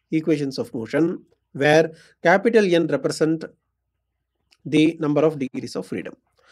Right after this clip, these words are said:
So number of degrees of freedom is very important in order to decide how many equations are there. If you are going to make mistake in the number of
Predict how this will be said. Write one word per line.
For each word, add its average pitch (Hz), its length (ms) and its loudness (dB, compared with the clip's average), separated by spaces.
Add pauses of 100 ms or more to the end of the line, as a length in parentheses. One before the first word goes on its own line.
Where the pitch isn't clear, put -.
So - 120 2
number 165 260 6
of 254 140 8
degrees 220 300 4
of 208 100 2
freedom 196 240 4
is 196 80 2
very 165 180 6
important 185 440 2
in 165 100 0
order 160 220 4
to 170 120 -4
decide 147 400 2
how 156 160 2
many 180 220 2
equations 202 420 0
are - 140 -4
there. - 120 -20 (720)
If 175 120 0
you 185 80 8
are 185 60 6
going 233 300 6
to 277 60 4
make 214 240 8
mistake 226 460 4
in 185 160 2
the 170 280 4 (340)
number 170 240 2
of 185 280 4